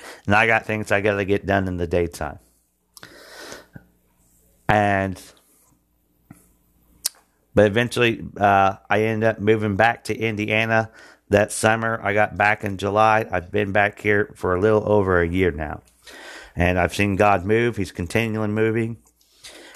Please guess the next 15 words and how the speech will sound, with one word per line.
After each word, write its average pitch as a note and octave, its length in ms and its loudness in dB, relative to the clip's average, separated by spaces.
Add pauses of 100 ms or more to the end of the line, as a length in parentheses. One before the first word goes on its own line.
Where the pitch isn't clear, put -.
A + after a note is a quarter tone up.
(160)
Uh, F#2+ 380 2 (2000)
in G2 160 0
time, A#2 360 4
you A2 60 0
know, A2 340 -2
we'll, G#2 220 2
we'll, G2+ 200 -8 (160)
the G2 120 -4
testimony C#3+ 640 2
is G#2+ 80 -2
still B2+ 280 4
growing. F2+ 440 -2
It's G#2+ 200 -4
still C#3 280 4
moving. G2 420 -2